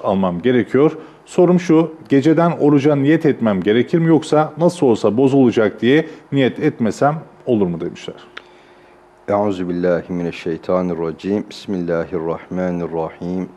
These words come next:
Speaker 2: Elhamdülillah. Vessalatu vesselamu ala Resulillah. Ve sallallahu teala aleyhi ve sellem ve ba'du.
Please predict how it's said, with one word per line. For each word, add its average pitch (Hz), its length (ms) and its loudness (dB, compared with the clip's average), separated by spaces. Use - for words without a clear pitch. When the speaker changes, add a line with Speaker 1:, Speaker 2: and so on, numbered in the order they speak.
Speaker 2:
Elhamdülillah. 85 1000 -6
Vessalatu 85 680 -6
vesselamu 85 680 -6
ala 85 360 -6
Resulillah. 82 720 -8
Ve 85 60 -12
sallallahu 82 800 -6
teala 82 340 -8
aleyhi 85 460 -10
ve 82 60 -14
sellem 92 520 -6
ve 85 240 -8
ba'du. 82 360 -6